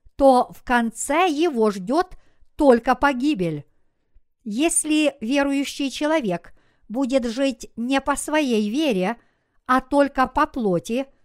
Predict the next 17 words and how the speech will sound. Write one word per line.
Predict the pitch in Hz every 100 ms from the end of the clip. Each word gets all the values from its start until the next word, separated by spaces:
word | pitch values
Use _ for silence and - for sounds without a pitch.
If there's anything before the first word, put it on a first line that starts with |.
| _ _ _ -
он | 254 254 247 -
испытает | 240 - - 214 - 277 330 208 214 - - _ _ _
как | 285 285 294 - _
телесные, | 311 359 254 185 - 214 214 254 - _ _ _ -
так | 247 240 - 240
и | 226
духовные | 185 202 - 277 370 370 349 349
лишения, | 349 359 - 185 170 175 196 269 _ _ _ _ _ -
погубит | 240 226 196 294 349 359 359 -
свою | - 277 320 359
душу | 294 180 - 214 285 - _ _ _ -
и | 262
доведет | 226 277 277 240 277 262 -
до | 196 233
нищеты | 226 220 - - 196 - 247 370 - _ -
свою | - 285 320 339
плоть. | - 214 147 -